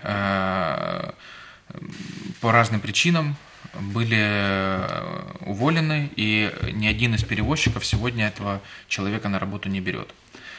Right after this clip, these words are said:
Во-вторых, есть категория людей, которые, имея свой собственный транспорт, там посмотрели на эти четыре гривны, покатались, там свели дебет с кредитом и решили, что, м, выгоднее переоборудовать, например, в грузовой автомобиль свой,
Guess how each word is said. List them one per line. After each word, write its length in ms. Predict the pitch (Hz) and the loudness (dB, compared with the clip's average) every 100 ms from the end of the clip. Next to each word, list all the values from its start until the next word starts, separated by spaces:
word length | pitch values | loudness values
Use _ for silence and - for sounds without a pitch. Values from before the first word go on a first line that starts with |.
| - - | -18 -4
Во-вторых, 500 | 104 - 113 190 - | -4 0 2 0 0
есть 240 | 113 139 | 0 0
категория 840 | - 113 107 127 135 120 113 113 - | 0 -2 0 2 4 6 4 2 0
людей, 340 | 104 107 165 | -4 2 2
которые, 420 | 190 - 123 117 110 | 2 -2 -2 0 2
имея 200 | 113 107 | 2 0
свой 200 | - 107 | 0 -2
собственный 400 | 120 110 - 104 | -2 -4 -4 -2
транспорт, 460 | 143 190 - - - - - | 0 0 -2 -8 -12 -20 -8
там 140 | - - | -6 -2
посмотрели 540 | - 101 95 180 190 | -2 -2 0 2 4
на 160 | 170 165 | 4 2
эти 120 | 147 | 0
четыре 320 | - - 131 | -2 0 0
гривны, 380 | 120 127 120 110 107 - - - _ | 0 0 0 -2 -4 -10 -14 -20 _
покатались, 760 | 101 98 - 165 190 170 - - - | -4 -2 4 4 4 2 -2 -4 -8
там 160 | - 90 | -4 -4
свели 340 | - 107 143 | -2 0 2
дебет 320 | 170 139 135 120 | 4 2 2 0
с 40 | |
кредитом 500 | - 123 110 98 101 110 - - - - - | 0 0 0 -2 -6 -8 -14 -18 -16 -10 2
и 200 | 147 156 | 4 4
решили, 360 | 123 - 123 | 4 0 0
что, 460 | 110 - 101 98 95 | -2 -4 -4 -2 -4
м, 320 | 87 87 95 - | -4 -6 -6 -8
выгоднее 760 | - 110 113 101 104 101 98 98 - - - | -4 0 0 2 2 2 2 -2 -10 -18 -4
переоборудовать, 640 | 101 98 107 113 104 98 | -2 0 0 0 0 -2
например, 380 | 95 - 101 98 | -4 -2 -2 -2
в 80 | 92 | -4
грузовой 420 | 98 95 98 143 | -4 -4 0 0
автомобиль 520 | 143 127 123 113 113 110 | 0 -2 -4 -2 -2 -4
свой, 240 | - | -6